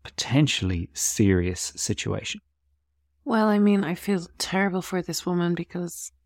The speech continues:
Speaker 2: it was too young. Eight-year-old,
Speaker 1: Eight.
Speaker 2: eight-year-olds shouldn't have phones. I mean, they don't technically need them until they're in secondary school.
Speaker 1: Mm.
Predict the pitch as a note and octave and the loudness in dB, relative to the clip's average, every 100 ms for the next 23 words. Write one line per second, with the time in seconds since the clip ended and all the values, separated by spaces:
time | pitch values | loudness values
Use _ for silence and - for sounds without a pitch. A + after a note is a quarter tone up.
0 | _ G3+ E3 E3 D#3+ - F#3+ F3+ E3 D#3+ | _ -2 2 2 2 -2 -2 -2 0 -2
1 | D#3 - _ _ _ _ _ - - F#2+ | -4 -12 _ _ _ _ _ 0 6 6
2 | D#3 C#3+ - G3 F#3 C#3+ D#3+ D3+ C3+ C#3+ | 6 -2 -4 -2 -2 -2 -4 -4 -6 -6
3 | D3 - D3+ D#3 - _ _ _ _ _ | -6 -6 -4 -6 -8 _ _ _ _ _
4 | - G#3+ G#3 G#3 A3+ A3+ - F3 F3+ G#3 | 0 4 4 4 2 2 -2 -2 0 -2
5 | F#3+ G3 F#3+ F3 F3 G3+ F#3+ F3+ F3+ E3 | -2 0 0 0 0 -2 0 -2 -4 -2
6 | E3+ E3 - D#3 D#3 D3 - G#2 F2 D3 | -2 -4 -6 -8 -8 -10 -12 -14 4 8
7 | A#2 G2 | 8 6